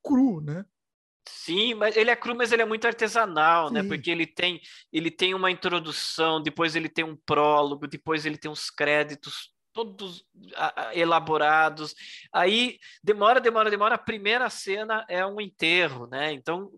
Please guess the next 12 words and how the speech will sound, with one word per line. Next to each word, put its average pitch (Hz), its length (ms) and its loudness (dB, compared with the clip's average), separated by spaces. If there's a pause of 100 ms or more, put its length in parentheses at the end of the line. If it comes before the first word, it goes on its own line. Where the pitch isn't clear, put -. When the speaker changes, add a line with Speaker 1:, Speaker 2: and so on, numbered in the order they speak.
(220)
Speaker 2:
cara, 160 320 2
o 139 40 -4
Zé 165 180 0
do 220 100 -6
Caixão, 214 360 -6
a 208 40 -8
primeira 208 300 -8
coisa 220 240 -4
que 226 80 -8
ele 208 80 -6
faz 175 640 0
no 165 160 -14